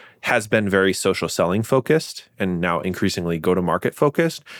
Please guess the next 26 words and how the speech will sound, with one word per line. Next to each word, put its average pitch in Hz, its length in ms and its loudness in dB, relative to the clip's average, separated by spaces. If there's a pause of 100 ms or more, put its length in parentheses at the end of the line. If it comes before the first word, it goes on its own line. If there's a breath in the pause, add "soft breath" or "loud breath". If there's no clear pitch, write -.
(140 loud breath)
And 107 160 -2
so 131 160 4
a - 20 6
lot 147 200 6
of 139 40 4
the 113 120 6
ideas 107 480 4
that 104 80 0
we 98 120 4
would 90 140 2
talk 117 300 0
about 92 200 0
in 90 80 -4
a 90 80 0
live 131 280 4
show, 95 200 2
like 85 440 0
whether 95 160 2
you 92 40 2
should 92 200 -2
personalize 92 400 0
a 90 40 -12
connection 82 380 -4
request, - 400 -4 (380 loud breath)
would 117 160 2
naturally 113 880 2